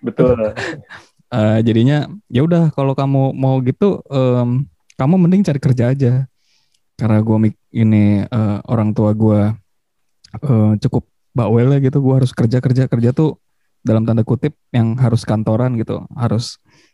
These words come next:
Speaker 2: setelan sepatu pantofel, celana bahan, kemeja, dan pakai dasi. Gue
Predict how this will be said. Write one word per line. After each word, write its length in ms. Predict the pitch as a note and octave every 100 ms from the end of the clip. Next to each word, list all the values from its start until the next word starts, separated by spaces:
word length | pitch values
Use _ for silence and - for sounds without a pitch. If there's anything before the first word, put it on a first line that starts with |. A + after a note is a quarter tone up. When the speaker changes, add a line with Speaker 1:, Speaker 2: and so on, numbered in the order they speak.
| _ -
Speaker 2:
setelan 720 | - G#2 G#2 G#2 G#2 G#2 -
sepatu 320 | - - -
pantofel, 640 | A#2 A2+ A2+ G#2+ A#2+ A#2
celana 240 | A2+ A2+ A2
bahan, 480 | A2 B2+ A#2 B2+ B2+
kemeja, 420 | A#2 A2 B2+ A#2+
dan 140 | A2+
pakai 240 | G#2+ A#2 A2+
dasi. 340 | B2 - C#3 C#3+ - - - - - - - _ _
Gue 100 | C3+